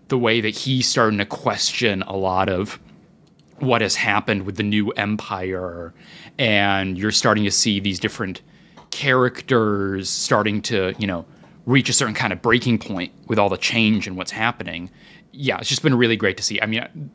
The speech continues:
you know, this, this time, the quote-unquote dark times, is my favorite time in Star Wars storytelling. So anytime we get to go back there, I really love it.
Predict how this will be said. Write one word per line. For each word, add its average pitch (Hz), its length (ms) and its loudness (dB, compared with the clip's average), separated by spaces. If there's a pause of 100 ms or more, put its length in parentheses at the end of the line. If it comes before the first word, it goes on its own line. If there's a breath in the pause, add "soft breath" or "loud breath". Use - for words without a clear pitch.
you 147 80 -4
know, - 100 -6
this, 123 300 2 (100)
this 123 200 -4
time, 117 500 2
the 104 140 2
quote-unquote 113 500 0
dark 107 240 4
times, 95 480 -6 (420 loud breath)
is 110 380 2
my 120 160 4
favorite 117 480 0
time 95 720 -2
in 98 240 2
Star 101 280 2
Wars 90 280 -2
storytelling. 95 720 -4
So - 300 -8 (200 loud breath)
anytime 113 380 0
we 104 80 -4
get 98 160 -2
to 101 80 -8
go 101 120 -4
back 98 460 -2
there, - 460 -8
I 98 80 -4
really 90 220 -8
love - 200 -8
it. - 140 -10